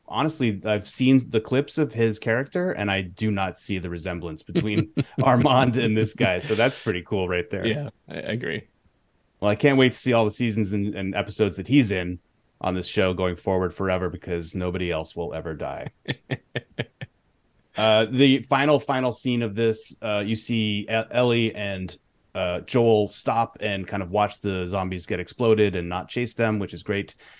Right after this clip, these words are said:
Speaker 1: But then Joel just kind of, like, I don't even know if he looks at Ellie before he walks away,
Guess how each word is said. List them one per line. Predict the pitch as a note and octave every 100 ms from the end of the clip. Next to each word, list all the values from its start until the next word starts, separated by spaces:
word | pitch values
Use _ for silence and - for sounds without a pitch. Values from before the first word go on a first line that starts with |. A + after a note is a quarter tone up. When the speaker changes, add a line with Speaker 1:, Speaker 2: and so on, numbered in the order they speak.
| _ _ _
Speaker 1:
But | G#3+ G3
then | D3 C#3 C#3+ B2
Joel | C#3 C#3+
just | C3+ -
kind | C#3+ C3
of, | A2+
like, | G2+ - - _ _ _ _ -
I |
don't | C#3+
even | C#3
know | A2+
if | G2+
he | G2+
looks | F#2+ G#2+ - G#2+
at | F#2
Ellie | F#2+ F2+
before | F2 F2+ G#2+ F#2+
he |
walks | F#2+ E2+ F#2+ - G#2+
away, | F#2+ F#2 E2